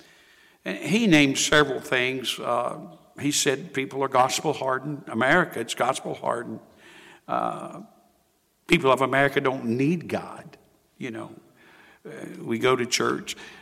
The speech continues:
See, third world countries need God. They don't have hospitals. They don't have banks. They don't have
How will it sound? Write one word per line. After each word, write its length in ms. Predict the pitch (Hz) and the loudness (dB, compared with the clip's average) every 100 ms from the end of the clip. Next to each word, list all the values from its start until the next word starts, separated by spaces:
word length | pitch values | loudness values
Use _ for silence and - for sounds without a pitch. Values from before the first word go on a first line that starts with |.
| - - | -20 -6
See, 400 | - 208 190 156 | 4 6 6 2
third 480 | - - - 247 202 | -6 -6 2 4 6
world 240 | 185 170 | 6 6
countries 500 | - 185 175 143 120 | 4 2 4 0 0
need 440 | 135 156 165 151 110 | 4 8 8 8 6
God. 400 | 131 107 92 104 | 8 8 6 4
They 100 | 147 | 6
don't 200 | 147 127 | 6 6
have 200 | 131 117 | 4 4
hospitals. 680 | 147 165 - - 170 175 147 | 8 6 6 2 2 4 4
They 120 | 143 | 4
don't 200 | 135 127 | 4 2
have 280 | 127 120 120 | 2 2 4
banks. 420 | 147 160 156 - | 6 6 6 4
They 140 | 151 | 6
don't 200 | 147 139 | 6 4
have 240 | 135 135 | 2 0